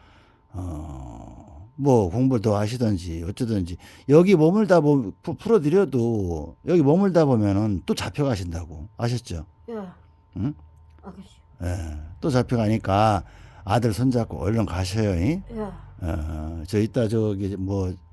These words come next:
Speaker 1: 자시든 해시든 봐서 그 준비가 되면은 가서 풀어드릴 터이니 그렇게 하세요, 예?
Speaker 2: 아이고, 고맙어요.
Speaker 1: 예, 예, 예. 그래서 이 진작에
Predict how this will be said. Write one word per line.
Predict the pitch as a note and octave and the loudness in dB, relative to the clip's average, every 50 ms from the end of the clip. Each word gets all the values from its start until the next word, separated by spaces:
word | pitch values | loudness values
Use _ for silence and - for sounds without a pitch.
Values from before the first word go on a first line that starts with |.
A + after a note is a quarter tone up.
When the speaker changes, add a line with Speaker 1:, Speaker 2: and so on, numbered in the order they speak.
| - - - - - - | -20 -20 -20 -20 -20 -10
Speaker 1:
자시든 | - G2+ A2 G2 - A#2 G2+ F#2 G2 F2 E2 E2+ G2 G#2 F2 | -6 -4 -4 -2 -2 -2 -2 -2 -2 -2 -2 -2 -2 -2 0
해시든 | G#2 B2+ C3 A#2 A#2+ F#2 F#2 G2+ G2 F#2 D#2+ - - - - - - _ _ | -2 -2 -2 -2 -6 -4 -2 -2 -2 -2 -4 -6 -14 -20 -20 -20 -20 _ _
봐서 | - F2+ F2+ - A2 G2+ F2 - - _ - - - _ _ _ | -6 -6 -4 -2 -2 -2 -2 -4 -8 _ -20 -20 -20 _ _ _
그 | - F2+ F2 E2+ E2+ E2+ E2+ F2 | -8 -6 -6 -6 -6 -6 -8 -8
준비가 | - - G#2+ G2+ G#2+ G#2 G2 F2 | -4 -2 -2 0 0 -2 -2 -4
되면은 | F2 F2+ F#2+ G#2 A2+ G2+ F2 F2+ B2+ C3+ A2+ F#2 D2+ D2+ | -4 -2 -2 0 0 0 2 2 4 4 2 2 -2 -6
가서 | - - E2+ D#2+ G2+ F2 | -10 -10 -8 -6 -8 -8
풀어드릴 | - - B2 B2 F#2 F2+ F2 E2+ | -4 -2 0 0 0 0 -2 -4
터이니 | - - G#2 A#2 B2+ B2+ A2 F2+ E2 D2 E2 A2+ D#3 F3+ F#3 - - - - - - _ _ _ | -6 -4 0 2 2 2 2 2 -2 -2 0 0 0 0 -2 -6 -12 -20 -20 -20 -20 _ _ _
그렇게 | - D#2 D2+ - - F2 | -10 -8 -8 -8 -6 -6
하세요, | F#2+ G2+ - B2+ A2+ G#2 F2+ D#2+ E2 | -6 -4 -2 -2 0 0 0 0 0
예? | F#2+ | 0
Speaker 2:
아이고, | D3+ F#3+ G#3+ F#3+ | -2 -2 -2 -6
고맙어요. | - - - - F#3+ F#3+ F#3+ - A3 A3+ A3 F3+ - - - - | -10 -12 -12 -10 -12 -12 -12 -10 -8 -8 -8 -10 -12 -14 -8 -4
Speaker 1:
예, | F2 | 0
예, | F#2 F#2+ F#2+ F2+ F2 F2+ E2+ E2 D#2+ D#2+ D#2 D#2+ D#2+ D#2+ | 0 2 2 2 0 0 -2 -4 -6 -8 -10 -10 -12 -12
예. | E2 F2 | -12 -12
그래서 | G#2 G2 E2+ F2 E2+ - - - - - - - - - - - - | -12 -12 -12 -14 -16 -18 -20 -20 -20 -20 -20 -20 -20 -20 -20 -16 -14
이 | - C#3 | -12 -10
진작에 | - F3+ F#3+ F#3+ F#3+ F#3+ F3+ | -8 -6 -4 -2 -2 0 0